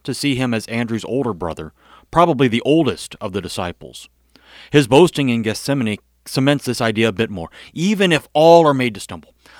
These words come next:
I'm better than everyone else. You can count on me, Jesus. I'm going to stand right next to you come hell or high water." But when it comes time to stand up, Peter lays down. When it comes time to put up or shut up, Peter tucks his tail behind his legs and runs.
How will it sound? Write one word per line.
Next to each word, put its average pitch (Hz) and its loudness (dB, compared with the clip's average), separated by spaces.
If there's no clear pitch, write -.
I'm 220 -2
better 220 4
than 170 -2
everyone 151 0
else. 123 -4
You 170 -8
can 202 -2
count 190 -2
on 180 2
me, 156 0
Jesus. 92 -12
I'm 165 2
going 180 4
to 160 -4
stand 156 0
right 190 6
next 180 -2
to 143 -6
you 139 0
come 131 -6
hell 165 0
or 151 2
high 139 -2
water." 127 0
But 107 -8
when 120 0
it 117 -2
comes 120 -6
time 120 -2
to 120 -4
stand 120 -4
up, 90 -6
Peter 104 -2
lays 90 -4
down. 87 -6
When 123 2
it 127 0
comes 143 -2
time 156 0
to 135 0
put 196 4
up 190 2
or 170 2
shut 175 -2
up, 147 -2
Peter 135 2
tucks - -4
his 110 -8
tail 117 -4
behind 95 -6
his 90 -12
legs 92 -4
and 90 -12
runs. 80 -10